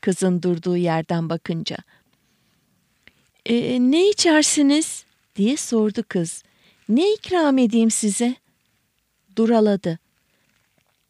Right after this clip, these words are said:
Görünüşünde önemli bir kararın eşiğinde,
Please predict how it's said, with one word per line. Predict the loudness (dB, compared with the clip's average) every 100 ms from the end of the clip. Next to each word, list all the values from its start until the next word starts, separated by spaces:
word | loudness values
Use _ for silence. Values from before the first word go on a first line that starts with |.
| _ _ _ -2
Görünüşünde | 2 4 2 0 0 0 0 0
önemli | -2 0 -4 -4
bir | -6
kararın | -6 -6 -2 -2 -4 -6 -6
eşiğinde, | -4 -4 -4 -6 -6